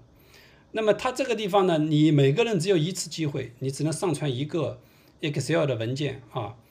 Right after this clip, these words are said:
如果你上传了多个文件，那么只有第一个是有效的，后面的都无效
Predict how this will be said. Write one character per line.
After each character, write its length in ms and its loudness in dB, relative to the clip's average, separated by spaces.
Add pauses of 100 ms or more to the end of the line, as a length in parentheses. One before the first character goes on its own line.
(320)
如 160 0
果 80 -2
你 80 6
上 200 2
传 160 0
了 80 2
多 300 -4
个 120 2
文 200 2
件， 160 0
那 80 0
么 100 2
只 200 -4
有 40 0
第 240 -6
一 80 -6
个 160 0
是 140 -8
有 140 -6
效 200 -4
的， 140 -10
后 180 -2
面 160 2
的 80 0
都 120 -4
无 120 -4
效 320 -6